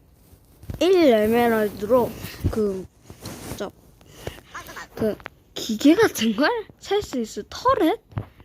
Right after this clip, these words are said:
느낌? 네, 그 기계를 살 수 있는데, 그 기계가 사기예요. 왜냐, 자기가 맨날 침대가 없다. 제가 아까 전에 그거 싫어하냐? 제,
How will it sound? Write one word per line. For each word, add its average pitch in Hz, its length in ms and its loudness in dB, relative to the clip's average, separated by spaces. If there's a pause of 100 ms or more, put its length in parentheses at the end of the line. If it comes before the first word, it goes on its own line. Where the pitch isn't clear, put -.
느낌? 254 460 -2 (640)
네, 226 580 0
그 214 420 -2 (560)
기계를 240 480 0
살 247 160 -4
수 220 140 -6
있는데, 190 400 -4 (360)
그 320 260 0
기계가 233 960 -2
사기예요. 320 640 -4 (600)
왜냐, 277 380 2
자기가 262 540 2
맨날 269 400 2 (140)
침대가 392 520 0
없다. - 380 -8 (420)
제가 269 260 -2
아까 254 220 -4
전에 277 260 0
그거 220 300 -4
싫어하냐? 262 640 -2
제, - 140 -10